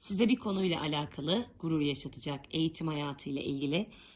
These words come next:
E, belki de evladınız e, eğitim hayatında bir sınava girecek ve gerçekten bu sınavdan olumlu bir sonuç alacak ve sizin yüzünüzü güldürecek. Bu konuda bayağı, e, ona uzun zamandan beri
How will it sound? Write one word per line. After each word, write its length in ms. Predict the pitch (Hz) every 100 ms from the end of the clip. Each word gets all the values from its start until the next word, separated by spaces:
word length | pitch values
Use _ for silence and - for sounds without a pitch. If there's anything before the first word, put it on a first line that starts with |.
| - -
E, 240 | 139 143
belki 320 | 160 175 175
de 200 | 180 -
evladınız 760 | 165 160 160 160 151 160 226 - - - _ _ -
e, 100 | 147
eğitim 440 | - 226 151 190
hayatında 760 | 170 156 147 147 - 147 147 202
bir 60 |
sınava 320 | 180 170 160 160
girecek 560 | 151 143 135 175 -
ve 80 | 156
gerçekten 680 | 151 190 202 165 - 147 151
bu 40 |
sınavdan 480 | 180 - 156 147 190
olumlu 340 | - 165 165 170
bir 60 |
sonuç 340 | 165 160 156 160
alacak 360 | 147 196 214
ve 80 | 165
sizin 340 | 160 202 156
yüzünüzü 460 | 151 170 160 151 156
güldürecek. 640 | 170 156 147 143 143 139 - - - -
Bu 120 | 165 175
konuda 360 | 233 214 208
bayağı, 380 | 220 208 180 220 - - - -
e, 460 | 143 139 139 135 -
ona 440 | 170 220 214 226 -
uzun 260 | 170 202
zamandan 640 | 190 190 165 143 143 139 139
beri 320 | 143 180